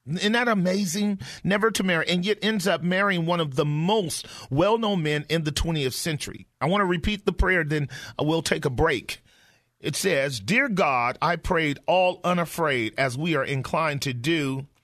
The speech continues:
a prayer of confidence for man." That's what it is. "Clarity on the right kind of man. I do not need a handsome man,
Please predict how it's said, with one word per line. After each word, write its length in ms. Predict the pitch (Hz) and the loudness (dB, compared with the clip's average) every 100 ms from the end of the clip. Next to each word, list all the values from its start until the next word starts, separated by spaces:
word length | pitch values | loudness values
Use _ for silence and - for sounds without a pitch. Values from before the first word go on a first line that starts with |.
| _ _ - - - | _ _ -20 -4 -2
a 60 | |
prayer 360 | 151 - 233 226 - | 0 2 2 2 0
of 160 | 143 | -2
confidence 500 | - 156 175 151 147 | 0 0 0 -2 -4
for 200 | - 139 | -2 -2
man." 300 | 135 151 120 | 0 0 0
That's 180 | 135 135 | -2 -2
what 120 | 135 | -4
it 120 | 127 | -2
is. 180 | 131 127 - - | -2 -4 -10 -4
"Clarity 560 | - 233 254 214 175 - | 2 4 4 4 0 0
on 240 | 185 185 170 | 0 2 0
the 100 | 151 | 2
right 320 | 156 196 190 | 2 2 0
kind 300 | 190 160 135 | 0 0 0
of 100 | 120 | -2
man. 380 | 127 104 69 - | -2 -4 -6 -6
I 140 | 110 120 | -4 -2
do 180 | 143 | 0
not 180 | 170 165 | 0 0
need 240 | 165 202 214 | 0 0 0
a 80 | |
handsome 480 | 196 190 202 - 127 | 0 0 -2 -2 -2
man, 340 | 117 98 101 | -2 -2 -4